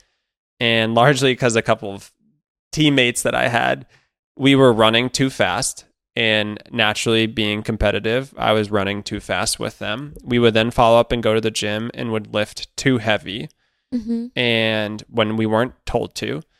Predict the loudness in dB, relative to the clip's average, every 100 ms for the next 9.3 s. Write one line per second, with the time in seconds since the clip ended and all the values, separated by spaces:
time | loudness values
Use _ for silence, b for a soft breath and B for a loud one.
0 | _ -2 2 2 2 -2 -2 -4 -4 -2
1 | -2 -4 -4 -4 -2 2 2 2 0 -2
2 | -2 -2 0 0 0 -2 -2 -2 -4 -2
3 | 0 0 0 0 0 0 -2 -6 -6 -6
4 | -8 -4 -4 -4 -2 4 6 8 6 4
5 | -2 -2 -2 -4 -6 -8 -14 _ -6 -4
6 | -4 -4 -2 -2 -4 -8 -14 -4 2 4
7 | 4 4 4 6 6 6 2 0 -2 0
8 | 2 2 2 0 0 -2 0 -2 -2 -4
9 | -4 -6 -10